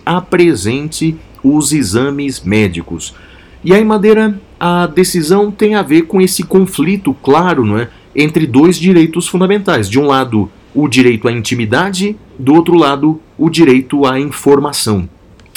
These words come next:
Você continua com a mesma posição que você defendeu em podcast anterior, Madeira? E diz qual é a sua posição pra quem não ouviu o episódio anterior.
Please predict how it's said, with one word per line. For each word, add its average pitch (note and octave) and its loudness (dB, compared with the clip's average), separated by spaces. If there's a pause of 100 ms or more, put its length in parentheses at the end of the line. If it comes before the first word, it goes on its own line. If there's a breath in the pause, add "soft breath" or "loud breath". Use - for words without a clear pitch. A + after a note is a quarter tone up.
(100)
Você - -2
continua F3+ 0
com C#3+ -4
a C3+ 0
mesma C#3 -2
posição A2 -2 (460 soft breath)
que C3+ 0
você B2+ 0
defendeu A2+ -2
em G#2+ -2
podcast A2+ -2
anterior, A2 2
Madeira? A2 2
E D#3 -2
diz F3 -2
qual E3 2
é C#3+ 0
a C3+ -2
sua B2+ 0
posição A2+ -4
pra D#3 -4
quem D3+ -6
não C#3+ 0
ouviu A2+ 2
o A#2 4
episódio G2+ 0
anterior. F#2 -4